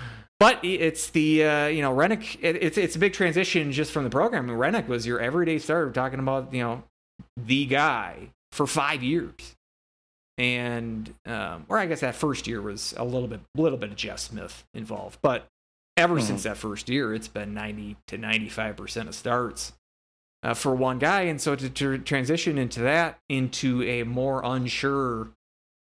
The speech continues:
Speaker 1: you know, competition even, um, that's, that's a n-, rel-, that's a new thing in the Larson era for sure. So we'll, uh, we'll be able to see how, how he handles it, and, and more importantly, how the,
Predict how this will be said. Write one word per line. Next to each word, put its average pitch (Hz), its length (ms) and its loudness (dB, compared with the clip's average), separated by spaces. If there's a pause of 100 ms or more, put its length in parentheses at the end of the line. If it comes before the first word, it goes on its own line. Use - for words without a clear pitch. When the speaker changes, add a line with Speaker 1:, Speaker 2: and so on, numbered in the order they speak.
(420)
Speaker 1:
you 107 60 -14
know, 107 140 -10
competition 143 800 0
even, 113 520 -4 (100)
um, 113 600 -6 (100)
that's, 139 840 -2 (200)
that's 165 300 0
a 180 80 4
n-, 170 480 -2
rel-, 139 420 0
that's 143 240 -2
a 165 60 4
new 165 200 4
thing 175 260 2
in 170 80 0
the 143 80 4
Larson 156 420 2
era 98 240 -2
for - 100 -12
sure. 120 440 0 (520)
So 120 360 0
we'll, 123 420 0
uh, 131 400 0 (300)
we'll 127 120 2
be 131 200 2
able 139 180 0
to 127 80 -2
see 156 320 2
how, 123 460 0 (760)
how 139 140 6
he 151 180 2
handles 160 440 2
it, 214 160 0
and, 139 400 -8
and 123 200 -6
more 131 160 -2
importantly, 131 420 -2
how 123 140 -2
the, 120 120 -6